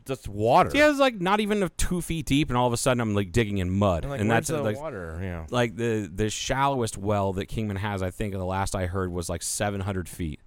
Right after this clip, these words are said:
Speaker 1: Mm-hmm.
Speaker 2: That's, that's a hundred thousand dollar well, give or take.
Speaker 1: Right.
Speaker 2: At least.
Speaker 1: Right.
Speaker 2: They, the, like,
Speaker 1: And we have, for those that don't know, we've got about seven or eight, maybe nine city wells.
Speaker 2: I think so,
Speaker 1: I think
Speaker 2: yeah.
Speaker 1: there's one right out here at
Speaker 2: Yeah.
Speaker 1: the airport, out here at the airport. So, um,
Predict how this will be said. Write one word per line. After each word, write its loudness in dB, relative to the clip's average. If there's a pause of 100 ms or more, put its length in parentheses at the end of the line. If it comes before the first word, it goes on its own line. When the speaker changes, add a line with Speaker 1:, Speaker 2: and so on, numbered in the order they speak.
(120)
Speaker 1:
Mm-hmm. -8 (1120)
Speaker 2:
That's, 4
that's 2
a 2
hundred 0
thousand 2
dollar 2
well, 0 (280)
give 2
or -2
take. -6 (100)
Speaker 1:
Right. -8
Speaker 2:
At 0
least. -2 (200)
Speaker 1:
Right. -12 (240)
Speaker 2:
They, 0
the, 0
like, 0
Speaker 1:
And 0
we 4
have, 4
for -2
those 0
that -8
don't -2
know, -2
we've -2
got -2
about -4
seven -6
or -4
eight, -4
maybe -8
nine -6 (100)
city -4
wells. -8 (120)
Speaker 2:
I 0
think 2
so, 2
Speaker 1:
I 4
think 4
Speaker 2:
yeah. 4
Speaker 1:
there's 0
one -2
right 0
out 0
here -4
at -8
Speaker 2:
Yeah. 4
Speaker 1:
the -4
airport, -10 (240)
out -8
here -6
at -10
the -10
airport. -10
So, -4
um, -2